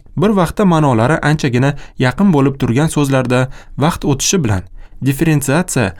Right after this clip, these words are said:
ajralish ma'nolaridagi kengayish yuz bergan va bu holat tilimiz taraqqiyoti uchun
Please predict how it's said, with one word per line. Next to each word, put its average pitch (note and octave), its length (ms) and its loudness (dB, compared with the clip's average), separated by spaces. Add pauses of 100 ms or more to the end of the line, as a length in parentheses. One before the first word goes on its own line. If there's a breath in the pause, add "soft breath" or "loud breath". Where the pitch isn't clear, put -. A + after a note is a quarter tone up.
(200 loud breath)
ajralish C#3+ 560 0
ma'nolaridagi C3 720 2 (280 loud breath)
kengayish D3 520 2
yuz G#2 160 2
bergan - 380 -6 (240)
va G#2+ 180 0
bu C3+ 140 2
holat B2+ 420 0 (320 soft breath)
tilimiz G3 340 2
taraqqiyoti D3+ 520 0
uchun C#3+ 260 2